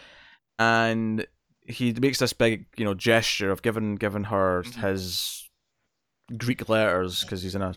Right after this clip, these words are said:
Speaker 1: fraternity or some bullshit American college tradition. Um,
Speaker 2: <laughs>
Speaker 1: and, you know, sings to her. It's this big thing, and, you know, it kinda, like, softens her up a little bit, and she feels better again. And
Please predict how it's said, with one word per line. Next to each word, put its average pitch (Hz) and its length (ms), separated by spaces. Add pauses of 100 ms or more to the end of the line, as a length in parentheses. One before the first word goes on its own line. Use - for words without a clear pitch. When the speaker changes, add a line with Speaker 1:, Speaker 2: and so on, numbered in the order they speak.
Speaker 1:
fraternity 98 520
or 90 220
some 98 320
bullshit 104 380
American 95 380
college 95 340
tradition. 95 360 (360)
Um, 113 260 (200)
Speaker 2:
<laughs> - 200
Speaker 1:
and, 120 640 (640)
you 139 120
know, 131 80
sings 143 340
to 131 140
her. 117 140
It's 107 80
this 117 100
big 117 240
thing, 113 400
and, 101 180
you 101 80
know, 95 200
it 98 100
kinda, 110 180
like, 104 260
softens 113 480
her 107 80
up 110 140
a 113 40
little 101 220
bit, 101 220
and 98 100
she - 80
feels 110 220
better 104 280
again. 95 440
And 92 160